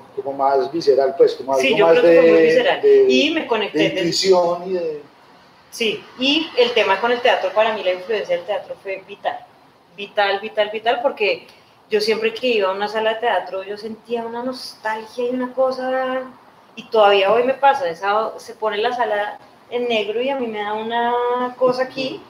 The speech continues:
Speaker 2: y yo tengo mu-, también soy muy amiga de todas las personas que hacen teatro musical acá en Colombia, que es un grupo pequeño porque todavía no es como una industria muy grande, y yo siempre les digo eso, "Ay, no, me encanta cada vez que voy a verlos", es como esta sensación de que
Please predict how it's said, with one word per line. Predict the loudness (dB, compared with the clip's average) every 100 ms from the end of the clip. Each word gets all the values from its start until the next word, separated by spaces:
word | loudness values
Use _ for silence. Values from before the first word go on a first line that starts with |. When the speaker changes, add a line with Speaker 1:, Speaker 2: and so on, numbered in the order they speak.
| -20 -20 _ _ _ -8
Speaker 2:
y | -6 -6 -6
yo | -4 -2
tengo | 0 -2
mu-, | -4 -4
también | -2 -2 -6 -10
soy | -6 -4 -4 -6
muy | -2 0
amiga | 2 0 0
de |
todas | -2 -4
las | -6 -6
personas | -4 -4 -6 -8
que | -8
hacen | -8 -10 -12 -2
teatro | -2 -2 -8
musical | -10 -8 -6 -6
acá | -6
en | -10
Colombia, | -10 -8 -6 -8
que | -8
es | -14
un | -12
grupo | -14 -14 -6
pequeño | -4 -4 -6 -8 -10
porque | -10 -10
todavía | -6 -4 -4 -6
no | -12
es | -16
como | -16 -16
una | -16
industria | -16 -14 -6
muy | -4 -4
grande, | -4 -4 -8 -14 _ -20 _ -14
y | -6
yo | -4 -4
siempre | -4 -2
les | -2 -2
digo | -2
eso, | -2 -2 -4
"Ay, | -4 -2
no, | -2 -2
me | -4
encanta | -10 -12 -12 -10
cada | -4 -2
vez | -2
que | -2
voy | 2
a | 4
verlos", | 6 6 2 -4
es | -6
como | -6 -8
esta | -8 -8 -8
sensación | -8 -6 -6 -6 -6 -8 -10
de | -6
que | -4 -6